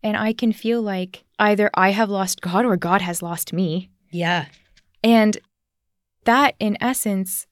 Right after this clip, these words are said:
Speaker 1: I mean, that's a very real feeling. It's a very real experience. It's all through Scripture. Even Christ felt that absence, that feeling of absence.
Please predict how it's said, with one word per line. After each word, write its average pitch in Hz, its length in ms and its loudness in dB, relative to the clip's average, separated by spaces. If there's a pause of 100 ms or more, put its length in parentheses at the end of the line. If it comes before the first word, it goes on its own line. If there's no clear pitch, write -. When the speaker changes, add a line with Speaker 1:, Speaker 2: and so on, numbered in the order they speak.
(160)
Speaker 1:
I - 40 0
mean, 226 140 8
that's 247 180 4
a 240 60 6
very 196 280 2
real 180 200 -2
feeling. 190 340 -2
It's 185 120 -4
a 170 40 -4
very 175 240 -2
real 190 180 -2
experience. 170 580 -6
It's - 180 -12
all 180 120 -4
through 180 200 -8
Scripture. - 680 -10
Even 233 280 2
Christ 185 420 -4
felt - 380 -4
that 151 260 -8
absence, - 580 -8
that - 180 -6
feeling 185 400 -2
of 151 120 -10
absence. - 540 -12